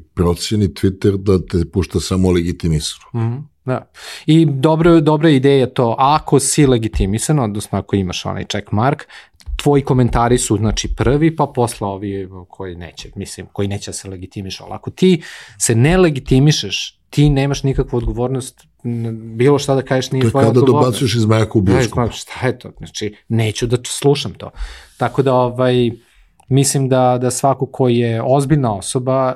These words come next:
Speaker 2: i, mislim, by the way, društvene mreže su već toliko deo našeg života, ako ti nisi ozbiljna osoba na društvenim mrežama, onda ja ne znam ko si, to je deo tvog identiteta,
Speaker 1: Onda imaš
Speaker 2: definitivno.
Speaker 1: i neki problem,
Speaker 2: Onda
Speaker 1: imaš
Speaker 2: imaš
Speaker 1: i
Speaker 2: problem,
Speaker 1: neke
Speaker 2: znaš.
Speaker 1: namere.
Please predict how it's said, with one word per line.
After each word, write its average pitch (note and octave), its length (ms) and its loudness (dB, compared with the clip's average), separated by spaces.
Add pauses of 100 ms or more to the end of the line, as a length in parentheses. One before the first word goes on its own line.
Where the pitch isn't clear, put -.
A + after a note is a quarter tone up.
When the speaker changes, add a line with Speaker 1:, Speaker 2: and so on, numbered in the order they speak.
Speaker 2:
i, A2 220 -4 (280)
mislim, G#2 360 -10
by G#2+ 240 -6
the C#3+ 100 -6
way, C#3+ 140 -4
društvene C#3 360 -10
mreže B2+ 240 -6
su - 160 -10
već A#2 160 -8
toliko B2+ 540 0
deo B2 240 0
našeg A#2+ 300 -4
života, A2 560 -4
ako - 180 -20
ti - 120 -4
nisi D3 320 -2
ozbiljna B2 420 -2
osoba A2+ 280 -6
na A2 100 -6
društvenim A2 400 -4
mrežama, A2+ 440 -6
onda A2 140 -6
ja G#2+ 100 -6
ne G#2+ 100 -8
znam G#2 140 -14
ko - 180 -6
si, - 180 -12
to G#2 140 -8
je A#2 240 2
deo A#2 200 -2
tvog A2+ 220 -2
identiteta, A2+ 640 -4
Speaker 1:
Onda - 100 -10
imaš F#2 140 0
Speaker 2:
definitivno. G2 280 2
Speaker 1:
i G#2 40 2
neki G2 220 2
problem, G#2 360 4
Speaker 2:
Onda A2 140 -2
Speaker 1:
imaš C#3+ 140 4
Speaker 2:
imaš F3+ 160 2
Speaker 1:
i - 60 -12
Speaker 2:
problem, C#3+ 340 2
Speaker 1:
neke - 160 0
Speaker 2:
znaš. - 400 -6
Speaker 1:
namere. G2+ 560 2